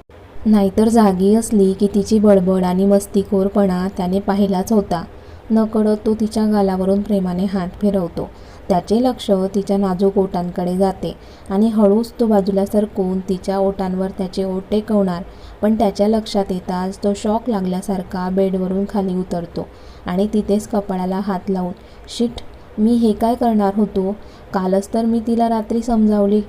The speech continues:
की आपल्या नवरा बायको या नात्याला काहीच अर्थ नाहीये. मग तू आज काय करणार होतास अर्जुन? तुझे तुला कळतंय का?" अर्जुनला आता त्याच्या वागण्याचा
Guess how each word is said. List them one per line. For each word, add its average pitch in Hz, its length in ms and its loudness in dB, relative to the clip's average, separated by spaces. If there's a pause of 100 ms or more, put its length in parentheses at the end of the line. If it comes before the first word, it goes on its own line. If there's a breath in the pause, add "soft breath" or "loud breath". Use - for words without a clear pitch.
(560)
की 233 100 4
आपल्या 202 360 2
नवरा 196 440 4
बायको 196 400 0
या 196 180 2
नात्याला 190 500 0
काहीच 202 440 0
अर्थ 202 260 2
नाहीये. 196 460 2 (380 loud breath)
मग 214 180 4
तू 247 140 0
आज 214 380 -2 (100)
काय 208 180 2
करणार 226 420 0
होतास 202 360 0
अर्जुन? 190 420 0 (520 loud breath)
तुझे 233 320 2
तुला 247 180 2
कळतंय 214 500 2
का?" 202 300 0 (920 loud breath)
अर्जुनला 208 440 4
आता 226 260 2
त्याच्या 202 340 2
वागण्याचा 190 640 -2